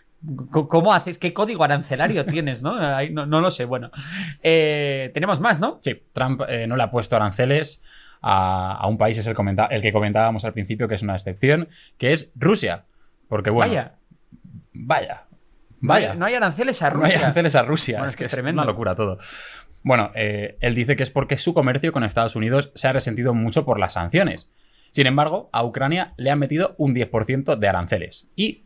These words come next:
Speaker 2: ojo, que también ha
Speaker 1: O sea, a
Speaker 2: excluido
Speaker 1: Ucrania un diez por ciento
Speaker 2: a
Speaker 1: y a
Speaker 2: Ucrania
Speaker 1: Rusia un
Speaker 2: un
Speaker 1: cero,
Speaker 2: diez por ciento.
Speaker 1: porque, claro, que ya como había sanciones.
Speaker 2: Sí.
Speaker 1: Vale.
Speaker 2: Y luego ha excluido a Bielorrusia,
Speaker 1: Bueno.
Speaker 2: a Cuba
Speaker 1: Vaya.
Speaker 2: y a Corea del Norte.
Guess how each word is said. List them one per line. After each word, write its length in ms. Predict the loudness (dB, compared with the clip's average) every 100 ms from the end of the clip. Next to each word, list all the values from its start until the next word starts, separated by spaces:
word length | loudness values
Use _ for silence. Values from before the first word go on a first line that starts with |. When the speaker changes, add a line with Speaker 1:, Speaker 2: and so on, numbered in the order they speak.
| -6
Speaker 2:
ojo, 400 | -2 0 -2 -4 -6
que 100 | -2
también 280 | 0 2 2
ha 80 |
Speaker 1:
O 40 | 0
sea, 160 | 2
a 40 | 4
Speaker 2:
excluido 180 | 4 4
Speaker 1:
Ucrania 300 | 2 0 0
un 80 |
diez 140 | -2 0
por 160 | -2
ciento 260 | -2 -2 2
Speaker 2:
a 20 |
Speaker 1:
y 20 |
a 40 | 4
Speaker 2:
Ucrania 160 | 4
Speaker 1:
Rusia 200 | 2 0 -2
un 60 |
Speaker 2:
un 60 | -2
Speaker 1:
cero, 120 | 2 2
Speaker 2:
diez 40 | 2
por 140 | -2
ciento. 360 | -8 -10 -12 -12
Speaker 1:
porque, 400 | -2 0 0 -2
claro, 380 | 2 2 0 -4 _
que 180 | -6 -2
ya 460 | 0 2 2 0
como 260 | -2 -2 0
había 240 | 2 0
sanciones. 560 | 0 -2 -4 -4 -8 -12 -2
Speaker 2:
Sí. 80 |
Speaker 1:
Vale. 200 | 0 0 -8 -16 -14
Speaker 2:
Y 80 | -4
luego 220 | 2 4 4
ha 40 |
excluido 640 | 2 -2 2 4 2 0 -2
a 460 | 2 2 0 -4 -2
Bielorrusia, 600 | 2 2 2 -2 -4 -6 _ _ _ _
Speaker 1:
Bueno. 240 | -14 -4
Speaker 2:
a 100 | -2 2
Cuba 340 | 4 2 0 _ _ _ -12
Speaker 1:
Vaya. 420 | -8 -4 -4 -6 _ _
Speaker 2:
y 60 | 0
a 60 | 4
Corea 180 | 4 4
del 80 |
Norte. 300 | 4 2 0